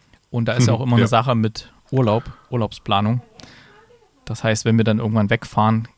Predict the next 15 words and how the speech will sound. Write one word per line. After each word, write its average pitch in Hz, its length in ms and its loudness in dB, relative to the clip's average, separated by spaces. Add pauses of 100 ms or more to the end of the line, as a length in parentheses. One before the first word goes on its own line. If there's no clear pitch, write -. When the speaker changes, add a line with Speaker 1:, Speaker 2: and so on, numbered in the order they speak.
(120)
Speaker 1:
es - 120 -12
könnte 180 320 4
halt 147 160 2
wirklich 160 240 0
auch 135 100 -2
mal 139 140 2
sein, 127 340 2
dass 123 200 -4
wir 123 160 2
nicht 131 300 2
anders 131 320 -2
weg - 340 -6
können, 139 460 2 (520)
rein 110 240 -2
urlaubstechnisch, 131 800 -2